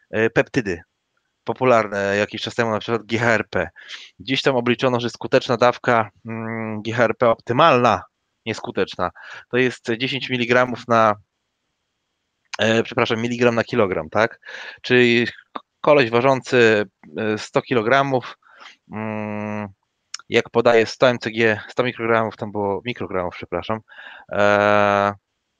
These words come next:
trzy razy dziennie, nie? Na dawkę, sto, se-,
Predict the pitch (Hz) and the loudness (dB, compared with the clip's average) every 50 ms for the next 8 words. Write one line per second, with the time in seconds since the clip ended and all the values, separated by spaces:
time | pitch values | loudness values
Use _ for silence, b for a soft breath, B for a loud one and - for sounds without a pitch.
0 | _ _ _ _ _ _ _ _ _ _ _ _ _ - - - 135 127 123 113 | _ _ _ _ _ _ _ _ _ _ _ _ _ -6 0 2 4 4 4 2
1 | 104 98 107 120 135 139 143 135 131 123 123 131 139 143 147 139 - _ _ 104 | 0 -2 -2 -2 -2 0 -2 -2 -2 0 2 2 2 2 0 -4 -14 _ _ -6
2 | 110 110 117 123 123 - _ - 117 113 - - 120 117 104 104 - - | -2 2 2 2 2 2 _ 0 0 0 0 0 0 0 0 0 -4 -6